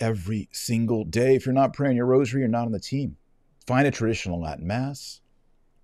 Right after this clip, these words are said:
Raise your kids in the Catholic faith. Have a smile on your face. Read your Bible every day. I recommend three chapters a day. If you want to read the Bible in a whole year, the Catholic Bible,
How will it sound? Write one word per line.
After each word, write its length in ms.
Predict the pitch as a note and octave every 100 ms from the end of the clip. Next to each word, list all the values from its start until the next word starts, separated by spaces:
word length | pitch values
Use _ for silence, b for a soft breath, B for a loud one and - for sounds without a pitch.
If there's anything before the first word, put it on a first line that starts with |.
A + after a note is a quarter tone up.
| _
Raise 320 | F#2+ A#2 D3 A2
your 100 | F2+
kids 300 | B2 C3 G#2
in 80 |
the 80 | D#2+
Catholic 440 | - G2+ G#2+ - - -
faith. 400 | G#2 F#3 - _ _ _ _ _ _ _ _ _ _ _ _
Have 200 | - A#2
a 40 | F2+
smile 460 | - G#2 G2+ C3
on 160 | C#3 C3+
your 100 | C3+
face. 460 | - - - - - -
Read 220 | A#2 B2+
your 120 | G2
Bible 600 | D2+ A2+ A#2+ C3+ C#3+ D3 _ _ -
every 280 | B2 A2+
day. 200 | G2+ A#2
I 40 | A#2+
recommend 440 | G#2+ G2+ G2+ F2
three 160 | F2 G#2
chapters 420 | - F#2 - D#2
a 60 | D2
day. 160 | G2
If 140 | G#2+ -
you 80 |
want 300 | F#2 F#2+ F#2+
to 40 | -
read 160 | F#2+
the 60 | F2+
Bible 340 | E2+ F#2 F2
in 60 | F#2
a 60 | E2
whole 180 | G#2
year, 160 | G2 A#2
the 60 | F#2+
Catholic 300 | G#2+ G2+ E2
Bible, 340 | G2 B2 C3